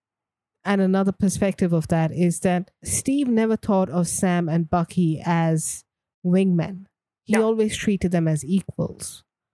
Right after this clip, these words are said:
Speaker 2: And especially with Sam, Steve knew he never would have taken down Hydra without Sam. Sam is the one who took him and Natasha in when they were on the run.
Speaker 1: Yeah, absolutely.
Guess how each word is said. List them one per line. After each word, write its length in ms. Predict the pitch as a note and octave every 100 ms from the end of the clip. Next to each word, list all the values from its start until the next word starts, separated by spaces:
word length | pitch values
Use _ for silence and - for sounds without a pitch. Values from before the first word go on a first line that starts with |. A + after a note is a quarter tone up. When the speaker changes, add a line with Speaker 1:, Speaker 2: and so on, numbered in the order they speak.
| _
Speaker 2:
And 120 | A#3 A#3
especially 720 | A3+ - F4 A4+ - A3+ F#3+
with 160 | F3+
Sam, 540 | - E4 G4 G#3 - - _ _ _
Steve 560 | - - - F#4 F#4 F#3+
knew 600 | G#3+ A#3 E4 G3 F#3 - _ _ _ _ _
he 180 | D4 E4
never 440 | B3+ G#3+ B3+ C4 A3+
would 160 | G3+ G3+
have 100 | F3+
taken 320 | A3 G3+ G3+
down 280 | G3+ G3 F3+
Hydra 440 | G3 F#3+ F3 F3+
without 380 | F3+ F#3 F3 -
Sam. 300 | - - - _ _
Sam 240 | A#3+ F#4
is 100 | A4+
the 80 | E4
one 200 | D4+ D#4
who 180 | C4+ C4
took 300 | - D#4+ -
him 360 | D4 D#4+ D#4 D4
and 120 | C4+
Natasha 600 | C4 C4 C#4 D4 C4+ A#3
in 320 | C4 G#4+ - - _ _ _ _ _
when 140 | B3
they 100 | C4+
were 140 | C4+ C4
on 180 | B3+ B3
the 80 |
run. 420 | G#3 F#3+ A3 - _ _ _ _ -
Speaker 1:
Yeah, 180 | A#3+ B3
absolutely. 800 | D#3 - - G#3 B3 - D3+